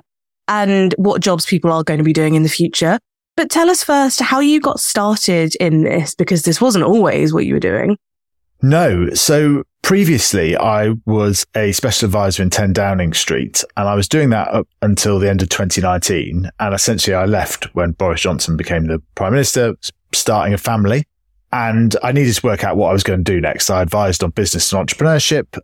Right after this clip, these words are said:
Speaker 2: We, as a young family, went out to Stanford University to study for a couple of months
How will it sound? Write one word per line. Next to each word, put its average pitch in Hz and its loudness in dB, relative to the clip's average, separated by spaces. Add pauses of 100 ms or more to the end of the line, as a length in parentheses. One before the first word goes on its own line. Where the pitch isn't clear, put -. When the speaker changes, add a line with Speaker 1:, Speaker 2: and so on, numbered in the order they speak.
(140)
Speaker 2:
We, 120 2
as 92 0
a 104 4
young 107 2
family, 110 0
went 101 0
out 95 -2
to - -2
Stanford 98 -2
University 110 0
to - -4
study 95 -2
for - -4
a 98 -2
couple 101 -4
of - 2
months 92 -2